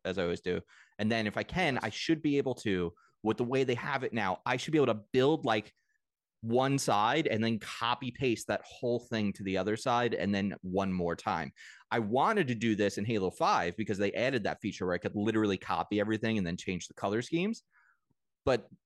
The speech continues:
Speaker 1: the economy, like, the amount of memory it allowed you to, it, I literally couldn't build three platforms of it. But now I actually think I
Speaker 2: Mm.
Speaker 1: can because I, it allows me to make a much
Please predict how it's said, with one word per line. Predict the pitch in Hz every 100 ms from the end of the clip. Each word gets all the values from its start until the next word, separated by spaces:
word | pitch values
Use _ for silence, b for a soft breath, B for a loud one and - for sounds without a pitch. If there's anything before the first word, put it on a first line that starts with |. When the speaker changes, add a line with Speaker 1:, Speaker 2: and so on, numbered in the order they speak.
| -
Speaker 1:
the | 120 120
economy, | - - 156 156 113 101
like, | 92 90 107
the | 104 98 92 - -
amount | 107 110
of | 104
memory | 104 107 117 101
it | 92
allowed | 95 90 98
you | 123
to, | 135 190 190
it, | 120 - -
I | 113
literally | 120 127 123 110
couldn't | 104 - 95 -
build | 104 87 -
three | 101 95
platforms | - 90 - 85 71 -
of | 76
it. | 64 -
But | 101 101
now | 104 107
I | 110
actually | 98 92 - 87
think | 90 92
I | 67
Speaker 2:
Mm. | 85
Speaker 1:
can | 90 82 69 - - B B
because | 104 98 87
I, | 92
it | 73 78
allows | 90 101 90 90
me | 104
to |
make | 92 87
a | 95
much | 95 95 95 -